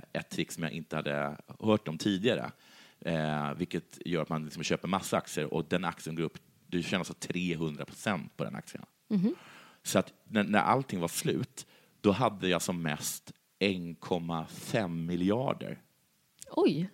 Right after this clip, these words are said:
Speaker 1: Mm.
Speaker 2: Shit.
Speaker 1: Alltså per gubbe.
Speaker 2: Ja.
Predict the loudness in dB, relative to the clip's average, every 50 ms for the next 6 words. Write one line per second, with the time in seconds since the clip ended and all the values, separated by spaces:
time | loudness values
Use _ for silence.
0 | _ -6 -4 -4 -4 -6 -8 _ _ _ _ _ _ _ _ _ _ _ _ _
1 | -14 -6 0 0 0 0 0 _ -12 -12 -8 -2 2 2 4 4 2 2 4 4
2 | 4 4 4 4 4 2 2 2 0 -2 -4 -4 -4 -16 _ _ _ 0 2 4
3 | 4 4 0